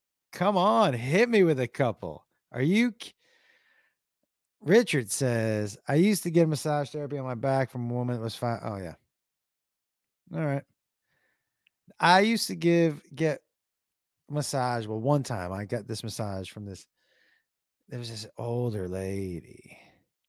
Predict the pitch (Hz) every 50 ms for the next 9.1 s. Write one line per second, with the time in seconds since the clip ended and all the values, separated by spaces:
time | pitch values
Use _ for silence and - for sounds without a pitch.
0 | _ _ _ _ _ _ _ _ _ _ _ _ _ _ _ _ _ - 101 -
1 | - - 123 117 113 104 101 95 92 85 78 - - - _ _ _ _ _ _
2 | _ _ _ _ _ _ _ _ _ _ _ _ _ _ _ _ _ - - -
3 | - - _ - - - - - - - - - - - - - 151 - - 110
4 | - - - - - - - - - - - - - - - - - - _ -
5 | - - - - - - - - - - - - - - - - - - 117 131
6 | 127 - - 123 117 110 107 107 - - - 101 92 90 87 85 78 76 - 85
7 | 80 82 - 78 62 - - - - _ - 73 - - 107 104 - - - 175
8 | 170 185 180 - - 135 143 156 180 202 208 202 160 117 107 107 104 92 82 64
9 | - 98